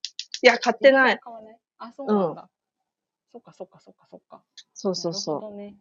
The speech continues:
Speaker 2: 楽しかった？
Speaker 1: うん、
Speaker 2: 全体的、
Speaker 1: 楽しかった。
Speaker 2: 一日。
Speaker 1: 一日楽しかった。
Speaker 2: うん。
Speaker 1: やっぱ、いいね。なんかその、まあ、準備も、いろいろお話、やりとりしてて、とか、
Speaker 2: うん。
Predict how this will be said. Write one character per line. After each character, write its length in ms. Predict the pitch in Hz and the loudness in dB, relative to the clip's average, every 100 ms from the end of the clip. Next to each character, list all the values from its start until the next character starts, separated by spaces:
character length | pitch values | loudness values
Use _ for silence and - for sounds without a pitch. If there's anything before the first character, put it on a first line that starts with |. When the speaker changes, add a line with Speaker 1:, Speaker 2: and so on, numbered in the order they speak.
| _ _ _ _ _ | _ _ _ _ _
Speaker 2:
楽 240 | 208 220 254 | -8 -8 -8
し 160 | 285 | -10
か 120 | 277 | -8
っ 100 | 208 - | -10 -10
た？ 200 | 175 247 _ _ | -10 -10 _ _
Speaker 1:
う 40 | 185 | -4
ん、 40 | |
Speaker 2:
全 260 | 196 190 175 | 0 0 0
体 100 | 202 | -4
的、 100 | 202 | -2
Speaker 1:
楽 180 | 208 226 | -2 -2
し 120 | 202 | 0
か 120 | 208 | 0
っ 40 | |
た。 60 | 220 | 0
Speaker 2:
一 40 | |
日。 500 | 214 214 - 190 190 - _ | -6 -6 -8 -10 -10 -12 _
Speaker 1:
一 240 | - - 226 | -6 6 6
日 180 | 226 202 | 6 4
楽 280 | 214 233 | 6 6
し 120 | 247 - | 6 6
か 140 | 247 | 4
っ 120 | 233 - | 4 6
た。 280 | 214 196 | 8 10
Speaker 2:
う 20 | 185 | 8
ん。 40 | - - 277 | 4 -10 2
Speaker 1:
や 80 | 202 | 4
っ 20 | |
ぱ、 300 | 202 185 160 - _ _ _ _ - | 6 6 6 2 _ _ _ _ 4
い 180 | 240 | 6
い 40 | 202 | 6
ね。 280 | 175 175 - | 6 4 2
な 120 | 214 | 0
ん 40 | 202 | 2
か 80 | 190 | 0
そ 140 | 196 | 2
の、 140 | 185 | 2
ま 120 | 180 220 | 4 4
あ、 20 | |
準 180 | 226 381 453 | 8 10 10
備 100 | 285 | 6
も、 580 | 208 226 233 214 165 - _ _ | 6 10 10 10 8 0 _ _
い 100 | - | 2
ろ 140 | 233 233 | 8 10
い 80 | 233 | 10
ろ 380 | 226 226 - - _ _ _ - | 10 8 6 -4 _ _ _ -6
お 80 | |
話、 680 | 214 214 214 - 214 208 180 - - - - _ _ _ | -2 0 -2 2 4 4 2 0 2 2 0 _ _ _
や 100 | 226 | 4
り 120 | 220 | 4
と 120 | 214 | 4
り 100 | 165 | 2
し 160 | 165 - | 0 0
て 120 | 185 | -4
て、 520 | 185 196 196 180 156 - _ _ _ | 0 4 6 6 2 -6 _ _ _
と 100 | - | -12
か、 440 | 240 214 202 175 - | 4 10 10 10 4
Speaker 2:
う 40 | |
ん。 120 | - | -10